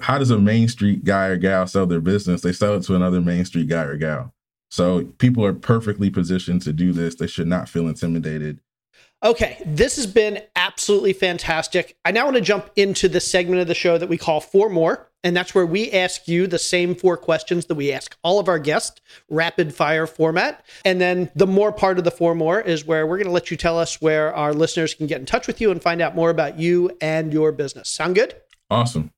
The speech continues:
Speaker 1: Let's do it.
Speaker 2: Okay, let's do it. I'll take question number one. So, Elliot, what was your very first or your very worst job,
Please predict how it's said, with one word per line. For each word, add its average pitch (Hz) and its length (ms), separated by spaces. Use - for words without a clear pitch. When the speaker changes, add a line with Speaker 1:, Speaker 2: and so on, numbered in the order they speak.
Speaker 1:
Let's 101 160
do 131 180
it. - 160
Speaker 2:
Okay, 185 320
let's - 280
do 233 100
it. 214 80
I'll 180 100
take 226 220
question 220 360
number 196 220
one. 214 300
So, 220 320
Elliot, 247 420
what 190 200
was 233 140
your 185 80
very 202 240
first - 440
or 180 120
your 170 160
very 165 340
worst 196 400
job, 165 380